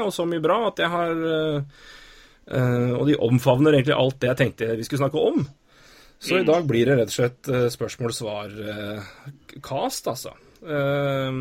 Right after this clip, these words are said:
Speaker 1: vi skal i hvert fall, eh, alt det vi snakker om, det toucher inn på det vi får spørsmål om.
Speaker 2: Mm.
Speaker 1: Men, ja, vi kan egentlig begynne med det mest, jeg synes er mest prekært. Og det er
Speaker 2: Ja,
Speaker 1: to,
Speaker 2: ja.
Speaker 1: eh, kjære tvillinger som skal gi seg i sommeren.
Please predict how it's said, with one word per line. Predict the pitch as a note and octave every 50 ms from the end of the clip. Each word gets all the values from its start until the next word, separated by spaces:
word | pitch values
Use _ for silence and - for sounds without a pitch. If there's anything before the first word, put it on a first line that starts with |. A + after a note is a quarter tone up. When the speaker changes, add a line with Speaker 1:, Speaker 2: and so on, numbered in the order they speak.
| B2 B2+ B2+
Speaker 1:
vi | B2+ C3
skal | B2+ - A#2+ A#2
i | B2 A#2+ A#2
hvert | -
fall, | - - B2 B2 A#2+ A#2+ A#2+ A#2+ A#2
eh, | A#2 A#2 A2+ A2+ A2+ G#2+ -
alt | A2 A#2 A#2 -
det | A#2+ A#2
vi | A#2
snakker | A2 A2+ G#2+ A2+
om, | A#2 A#2 A#2
det | A2+ A2 A2+ A2+ - - C#3 B2+ C3+
toucher | - C3 A#2+ - - B2 A2 G#2
inn | B2 A2
på | - - A#2
det | A2+ A2+
vi | G#2+ G#2+
får | -
spørsmål | - - - - - - -
om. | D3 E3+ D#3+ B2 - - - - - - - - - - - - - - _ _ -
Speaker 2:
Mm. | E3+ C3 A#2+
Speaker 1:
Men, | A#2 C3 C3+ A#2 G#2+ - - _ _ _ _ _ _ _ _ _ _ _ _ _ _ _ _ _ _ _ - - - _ _
ja, | - D3 B2+ B2 C3+
vi | D3+
kan | C#3+ E3 E3+
egentlig | F#3 F#3+ G3+ G#3 E3
begynne | F3 F#3 D#3 B2+ A#2+ C3+ D3+
med | C#3+ A#2+ B2 B2+ B2+
det | C#3 C3
mest, | B2+ B2+ B2 - - - _ -
jeg | A#2+ B2+ A#2
synes | A#2 G#2+ C3
er | B2
mest | A#2 G#2+ - - - - C3+
prekært. | - C3 C#3 C#3+ E3+ F3+ G3+ - - _ - - - - _ _ _ _ _ - _ _ _ _ _ _ _ _ _ _ _ _ - _ _ _ - - _ _ _ - - _
Og | C#3 B2+
det | C3+ B2+
er | B2 A#2+ B2+
Speaker 2:
Ja, | -
Speaker 1:
to, | - B2+ A#2+
Speaker 2:
ja. | A#2+ C3 B2
Speaker 1:
eh, | B2+ B2 B2 A#2+ A2+
kjære | - C3+ A#2 A2 G#2+ A2+ A#2+ A#2+ A2+
tvillinger | A#2 A#2 G#2 G#2+ A#2 C#3 C#3+
som | C#3+ - C#3 C3 C3+ C#3
skal | C3 - - B2 B2 B2
gi | A#2 A2 A#2+
seg | A2 - F#3+ A3+ A#3
i | A3
sommeren. | - A#3+ A#3+ C#4 F4+ F4+ C#4+